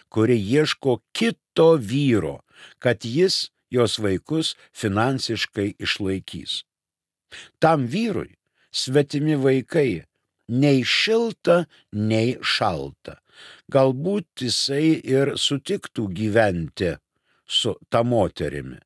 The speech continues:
bet vaikai ne jo. Tegul išlaiko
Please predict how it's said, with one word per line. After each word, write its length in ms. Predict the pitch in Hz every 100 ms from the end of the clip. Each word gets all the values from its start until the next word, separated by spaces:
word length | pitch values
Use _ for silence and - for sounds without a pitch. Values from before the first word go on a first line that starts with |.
| _ _ _ _
bet 240 | 156 151 165
vaikai 400 | 170 143 110 95
ne 240 | 107 147
jo. 320 | 180 214 135 - _ _ _ _ _ _ _ _ _ _ -
Tegul 320 | 120 135 120
išlaiko 540 | - 127 120 - 107